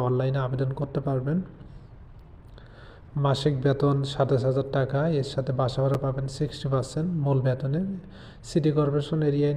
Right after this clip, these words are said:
নারায়ণগঞ্জ ও গাজীপুর হলে মূল বেতনে ফিফটি পার্সেন্ট পাবেন। যাতায়াত ভাতা পাবেন তিন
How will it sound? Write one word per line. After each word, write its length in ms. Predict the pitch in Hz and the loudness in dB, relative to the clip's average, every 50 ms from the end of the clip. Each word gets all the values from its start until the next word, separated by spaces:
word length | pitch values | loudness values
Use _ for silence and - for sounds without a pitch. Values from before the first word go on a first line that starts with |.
| 143 143 | 0 -2
নারায়ণগঞ্জ 460 | 135 131 135 135 135 135 139 135 - 147 | 0 0 0 0 0 0 0 0 0 0
ও 20 | 139 131 | 0 2
গাজীপুর 340 | 135 131 127 135 127 139 131 131 | 2 2 2 0 0 0 0 0
হলে 140 | 135 139 156 175 175 | 0 0 0 0 0
মূল 120 | 147 135 131 | 0 2 2
বেতনে 260 | 135 127 127 143 131 131 - | 0 0 0 0 -2 -2 -2
ফিফটি 240 | 147 139 - - 139 | -2 -2 0 2 2
পার্সেন্ট 260 | 135 127 131 - 143 135 135 | 2 2 0 -2 -4 -2 0
পাবেন। 220 | 139 131 135 151 165 170 156 143 143 | 0 0 0 0 -2 -2 -2 0 2
যাতায়াত 300 | 143 127 135 143 135 123 131 131 | 0 2 2 2 0 0 0 -2
ভাতা 200 | 127 127 - 139 | -2 0 -2 0
পাবেন 300 | 135 139 135 135 139 139 135 - | 2 2 0 2 0 -2 -2 -2
তিন 140 | 147 139 | -2 0